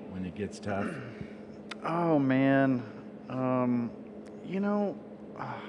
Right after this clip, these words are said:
Speaker 2: you, you, you, you said advice. I, I was given, I don't have a, I wish I had a cool little, I was thinking earlier when we were talking about failing, I was like, "Oh, man, like, somebody should start a company and, like, the slogan should just be 'Fail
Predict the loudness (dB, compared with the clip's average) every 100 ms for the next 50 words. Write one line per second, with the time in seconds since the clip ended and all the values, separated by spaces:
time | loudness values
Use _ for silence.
0 | -12 -14 -14 -14 -14 -16 -16 -16 -14 -14
1 | -14 -14 -14 -14 -14 -14 -12 -10 -8 -2
2 | -2 -2 -8 -4 -2 0 2 2 2 0
3 | 2 6 6 6 6 8 8 6 2 -6
4 | -12 -14 -14 -14 -14 -14 -14 -14 -14 -6
5 | -4 -2 0 0 0 0 2 2 4 4
6 | 4 6 6 4 2 -10 -12 -12 -14 -14
7 | -14 -14 -12 -10 -8 0 0 2 0 4
8 | 2 0 -2 0 2 2 4 4 2 -4
9 | -14 -14 -12 -10 2 4 4 2 0 2
10 | 2 2 0 0 0 -2 -2 -4 -6 -2
11 | 0 0 0 0 -2 -6 -8 -6 -2 0
12 | 0 -2 -2 -2 0 0 -4 -4 -2 -2
13 | -4 -4 -4 -4 -6 -8 -6 -4 -2 -4
14 | -6 -6 -6 -6 -8 -6 -6 -6